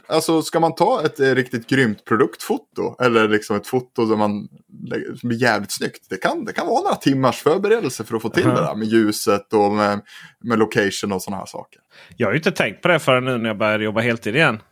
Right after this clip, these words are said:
Speaker 2: eh, på riktigt. Eh, det här liksom att, men om jag ska göra någonting, så här, en produktion, alltså om, om det är en, liksom en sponsrad video,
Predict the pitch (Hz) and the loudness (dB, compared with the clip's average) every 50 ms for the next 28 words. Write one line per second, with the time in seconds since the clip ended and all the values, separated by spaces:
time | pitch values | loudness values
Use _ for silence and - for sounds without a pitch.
0 | _ _ _ _ - 202 127 117 - 113 110 113 - - 101 95 - - _ _ | _ _ _ _ -14 -12 -12 -6 -4 -4 -4 -4 -4 -4 -6 -6 -6 -8 _ _
1 | - - - - - - _ _ _ - - 113 101 101 101 113 120 127 113 104 | -20 -20 -20 -20 -20 -20 _ _ _ -10 -4 -2 0 0 2 2 2 2 0 0
2 | 107 - 101 107 104 101 _ _ - - 110 117 120 123 123 120 110 - - 113 | -4 -6 -4 -4 -6 -6 _ _ -12 -8 -6 -4 -4 -2 -2 -2 -2 -2 -4 -2
3 | 127 151 165 143 107 117 143 180 165 127 120 110 85 85 - - 113 80 62 - | 2 4 4 4 4 4 2 0 -2 -2 -4 -6 -8 -6 -2 -2 0 0 0 -2
4 | 101 107 104 - 117 101 101 - - - 90 90 - - 92 95 - - 101 98 | -2 -4 -2 -2 -2 -2 -2 -2 -4 -6 -6 -6 -4 -6 -6 -4 -2 0 0 0
5 | 98 101 - - - - - - - - 113 110 110 117 127 - 127 - _ _ | 0 -2 -6 -6 -6 -6 -6 -6 -4 0 2 2 2 2 0 -2 -4 -6 _ _
6 | _ _ _ _ _ - - - 131 123 117 - 131 123 123 - - 95 98 98 | _ _ _ _ _ -18 -12 -6 -6 -6 -2 0 0 0 0 2 0 0 2 2
7 | 90 90 87 | 0 0 0